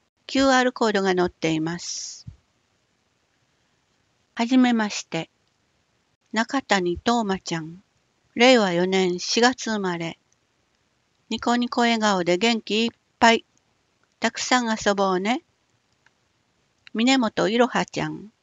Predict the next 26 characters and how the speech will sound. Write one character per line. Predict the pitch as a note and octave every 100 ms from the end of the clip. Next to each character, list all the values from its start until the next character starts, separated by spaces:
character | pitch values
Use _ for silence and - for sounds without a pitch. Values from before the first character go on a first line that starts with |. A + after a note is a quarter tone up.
| _ _ _ _ _ _
令 | A3+ B3+ A3+
和 | F#3
二 | F3 F#3+
年 | G3+ F#3+ F#3
六 | F3+ G#3 B3
月 | B3 - G#3+
生 | G#3
ま | F3+ E3+
れ。 | E3 - _ _ _ _ _ _ _ _ _ _
毎 | - A3 A3+
日 | A3 - - F3 -
歌 | - - A#3
っ |
て | - - F#3
踊 | G3 G3
っ | G3
て | - E3+
元 | A#3 B3
気 | -
い | G#3
っ | - _
ぱ | G#3+
い | G#3+ -
成 | - - A#3+
長 | B3 - A3 G#3
中。 | - F#3 F3 -